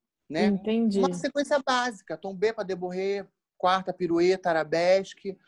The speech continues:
Speaker 1: Então, dali eles já, eles já, eles já eliminam metade das pessoas que foram fazer teste, né?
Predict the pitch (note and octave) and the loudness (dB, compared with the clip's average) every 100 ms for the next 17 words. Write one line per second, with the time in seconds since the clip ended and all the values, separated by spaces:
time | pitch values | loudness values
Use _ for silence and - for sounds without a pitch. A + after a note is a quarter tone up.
0 | _ D3+ F#3+ F#3+ G#3 G3 G#3+ A#3 A3+ F#3+ | _ 0 4 6 6 6 4 2 0 2
1 | G#3+ F#3 E3 G3 F#3 G3 F3 G3+ G3+ G3 | 2 2 -2 -2 -2 -4 0 0 4 2
2 | G#3+ G3 G3+ A3+ A3+ A3 A3+ _ G3+ G#3+ | 2 -2 -2 -2 -4 -4 -6 _ 2 2
3 | F#3+ D3 C3 C3 C#3 - C#3 D#3 - - | 0 -8 -14 -12 -12 -14 -12 -14 -10 -8
4 | E3+ E3+ E3 F3 D#3+ B2 - - A#2 A2+ | -6 -4 -6 -2 -2 -2 -8 -14 -12 -12